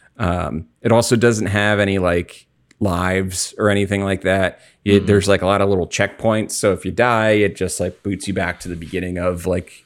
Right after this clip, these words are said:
Speaker 1: the area that you were just in. Um, it's neat. It's a neat game.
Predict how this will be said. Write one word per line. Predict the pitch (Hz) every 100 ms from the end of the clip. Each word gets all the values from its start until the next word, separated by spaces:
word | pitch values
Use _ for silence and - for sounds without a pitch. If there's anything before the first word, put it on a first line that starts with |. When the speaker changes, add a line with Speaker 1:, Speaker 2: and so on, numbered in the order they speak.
| -
Speaker 1:
the | 95
area | 82 85 85 90
that | 82
you | 85 90
were | 92
just | 87 85 -
in. | 87 85 82 _ _ _ _ _ -
Um, | 95 78 78 73 - - _ _ _ _ _ _ -
it's | 160 208
neat. | 196 131 -
It's | 131 131
a |
neat | 147 151 127
game. | 127 110 95 92